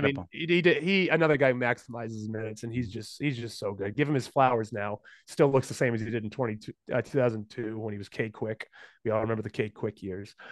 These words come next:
Speaker 2: Um, other, other people, Nick, who else, who else stood out? I mean, obviously Gunther, you know, the, the main player stood out. The main player stood out, but
Speaker 1: Trying to think here, uh, who stood out?
Speaker 2: we didn't really get, we didn't really get a Kofi spot.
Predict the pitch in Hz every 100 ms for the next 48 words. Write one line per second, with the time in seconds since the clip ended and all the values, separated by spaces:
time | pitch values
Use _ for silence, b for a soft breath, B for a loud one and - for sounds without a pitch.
0 | B B - 139 143 135 131 120 120 120
1 | _ _ _ _ - - 147 185 208 156
2 | 185 - 135 113 110 117 143 190 196 -
3 | - - 214 - - - 127 113 156 123
4 | 131 147 156 185 147 139 160 131 135 _
5 | _ _ _ _ _ _ - 131 127 131
6 | 143 160 170 - 147 127 120 - 117 113
7 | 110 - _ _ _ - 127 139 131 110
8 | 107 - 104 104 - 117 120 110 - 143
9 | 160 165 143 - 160 165 156 - 123 120
10 | 110 104 104 104 107 107 104 110 143 151
11 | 160 147 - - - 135 139 143 123 -
12 | 110 135 160 151 117 170 202 175 180 160
13 | 175 139 156 165 165 160 151 - 143 139
14 | 139 - - 135 139